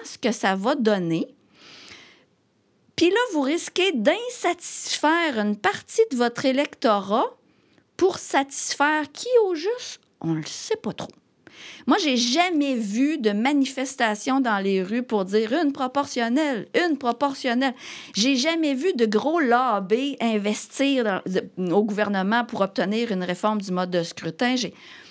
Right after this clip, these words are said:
cette demande-là est une demande qui n'intéresse pas la population.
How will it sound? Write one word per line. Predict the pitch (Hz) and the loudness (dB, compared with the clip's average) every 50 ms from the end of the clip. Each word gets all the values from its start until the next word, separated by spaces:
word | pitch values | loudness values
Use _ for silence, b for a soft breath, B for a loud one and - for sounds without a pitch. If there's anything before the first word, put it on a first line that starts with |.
| B B B B B B B | B B B B B B B
cette | B - - 262 262 262 233 226 | B -2 2 2 2 2 2 -2
demande-là | 220 311 392 523 494 370 285 226 202 196 190 196 240 302 359 339 | -2 0 0 0 0 0 0 0 0 0 0 0 0 0 0 -2
est | 240 226 - | -2 -2 -2
une | 214 196 208 196 | 0 0 0 0
demande | 185 190 185 180 196 196 254 330 359 294 - | 2 0 0 0 0 0 0 0 -2 -2 -4
qui | - - 208 | -2 -2 0
n'intéresse | 185 190 202 240 294 330 339 330 - 269 233 226 196 190 170 180 - - | 0 0 0 0 0 0 -2 -4 -4 -4 -4 -2 -2 -4 -4 -4 -6 -10
pas | - - 302 349 370 | -8 -4 -4 -2 0
la | 277 - - | -2 -2 -4
population. | - 143 139 - - - 147 147 - - - - - - | -4 -6 -8 -6 -6 -4 -4 -4 -4 -6 -8 -12 -12 -14